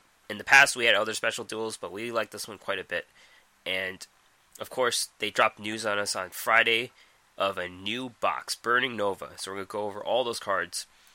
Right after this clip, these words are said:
And Cyrus is back as well, and a new season of Ranked Duels, and a bunch of other new cards. So,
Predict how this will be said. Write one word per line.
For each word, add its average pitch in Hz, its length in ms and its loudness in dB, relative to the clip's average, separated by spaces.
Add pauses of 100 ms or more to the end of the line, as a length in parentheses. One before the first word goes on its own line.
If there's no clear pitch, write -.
(320)
And 98 360 -2
Cyrus 127 460 6
is 120 100 -6
back 120 280 4
as 101 100 -6
well, 127 280 0 (540)
and 95 520 -4 (400)
a 101 60 -8
new 110 160 -4
season 117 360 -2
of 107 80 -4
Ranked 107 280 2
Duels, 139 360 -4 (100)
and 117 300 2
a 113 40 -4
bunch 120 200 0
of 117 80 -6
other 127 160 2
new 98 160 -8
cards. 82 320 -6
So, 90 300 -4